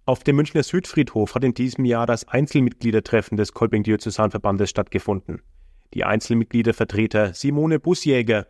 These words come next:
und Siegbert Vierräter begrüßten rund zwanzig Teilnehmer am Treffpunkt am Stephansplatz. Von dort ging es für die Gruppe zwei Stunden lang über die unterschiedlichen Teile des Friedhofs. Werner Attenberger, der ehemalige Diözesanvorsitzende und Leiter der Kommission sechzig plus,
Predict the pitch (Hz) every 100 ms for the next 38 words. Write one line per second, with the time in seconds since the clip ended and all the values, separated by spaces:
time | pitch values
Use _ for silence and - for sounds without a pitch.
0 | _ - 127 - - 101 - 151 135 123
1 | 120 113 - _ _ - 147 147 156 -
2 | 113 135 - 127 151 170 - - 110 110
3 | 101 101 95 101 95 - 98 95 147 101
4 | - 92 - 98 - - - _ _ _
5 | - _ - 87 98 107 113 110 - 107
6 | - 110 107 - 113 147 - 151 147 123
7 | 110 117 110 120 165 - 151 127 107 -
8 | 107 95 101 117 - 107 104 95 - -
9 | - - _ - _ 90 87 90 110 -
10 | 113 107 104 104 98 117 165 147 120 117
11 | 107 104 101 95 - 120 - 120 107 -
12 | 101 98 92 90 107 123 107 - 101 98
13 | - 104 98 98 - 92 - 131 - -